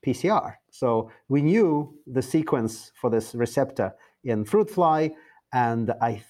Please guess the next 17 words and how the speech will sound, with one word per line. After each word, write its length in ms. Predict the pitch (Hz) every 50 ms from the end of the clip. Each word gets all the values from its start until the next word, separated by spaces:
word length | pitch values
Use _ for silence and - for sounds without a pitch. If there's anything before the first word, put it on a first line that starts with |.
| _ _ -
think 360 | 170 160 160 156 151 - - - _ _ _ -
in, 360 | 117 110 107 104 104 107 107 - 120
uh, 300 | 113 104 101 95 92 98
mouse, 480 | 110 123 139 151 151 147 143 131 -
maybe 180 | 143 147 139 143
in 100 | 147 139
a 60 | 143
couple 240 | - 147 - 131 123
other 160 | 123 120 117
organisms. 640 | 110 104 98 107 98 85 87 - 117 139 - - _ _ _ - - - _ _ _ _ - -
And, 400 | 135 131 131 131 131 131 127 127
uh, 220 | 131 131 123 - 180 - - -
the 220 | 127 127 120 113
challenge 500 | 120 - - - 185 208 208 190 160 131
was 260 | 123 123 117 113 - -
to 200 | - 139 127 120
identify 800 | 123 127 123 175 208 208 - 180 165 - 156 139 127 127 120 120